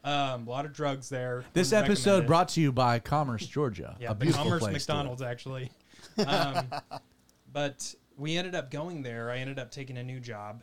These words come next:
Speaker 1: as part of moving down here. It's a remote job, and that's been just such a huge blessing. Um, and they've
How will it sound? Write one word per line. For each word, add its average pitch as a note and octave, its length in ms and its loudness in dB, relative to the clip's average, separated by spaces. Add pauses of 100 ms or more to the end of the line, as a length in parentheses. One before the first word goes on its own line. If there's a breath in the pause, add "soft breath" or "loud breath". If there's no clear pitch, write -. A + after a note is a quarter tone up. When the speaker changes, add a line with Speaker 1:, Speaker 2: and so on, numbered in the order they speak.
Speaker 1:
as B2 160 -12
part A#2 220 -10
of A2 80 -14
moving A#2 240 -10
down A2 260 -12
here. A2+ 160 -12
It's A2 180 -16
a A#2 40 -12
remote A2+ 320 -10
job, A2 440 -10
and A2+ 160 -10
that's B2+ 260 -10
been C3 220 -12
just A#2 260 -12
such B2+ 240 -12
a - 20 -14
huge B2 420 -14
blessing. A#2+ 640 -12 (120)
Um, G#2+ 460 -14
and A#2+ 140 -8
they've B2+ 180 -8